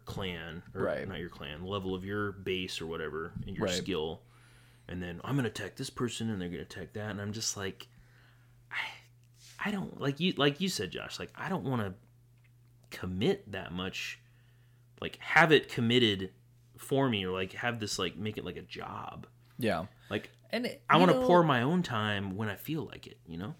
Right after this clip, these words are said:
Speaker 2: You can, you can meet people on those things and chat and, you know, form meaningful relationships. And I don't wanna discount people who do,
Speaker 1: Mm, right.
Speaker 2: you know, take that stuff real seriously. I just, for me, if I'm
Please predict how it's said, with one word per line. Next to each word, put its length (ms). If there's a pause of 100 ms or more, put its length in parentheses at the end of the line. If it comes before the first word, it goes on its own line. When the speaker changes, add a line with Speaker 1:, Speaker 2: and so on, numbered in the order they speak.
(180)
Speaker 2:
You 100
can, 280
you 100
can 160
meet 160
people 500 (120)
on 140
those 220
things 440
and 120
chat 280
and, 100
you 100
know, 100
form 280
meaningful 480
relationships. 840
And 100
I 40
don't 80
wanna 160
discount 380
people 260
who 100
do, 380
Speaker 1:
Mm, 240 (320)
right. 220
Speaker 2:
you 60
know, 120
take 240
that 220
stuff 240
real 200
seriously. 580
I 60
just, 260
for 140
me, 500 (520)
if 100
I'm 120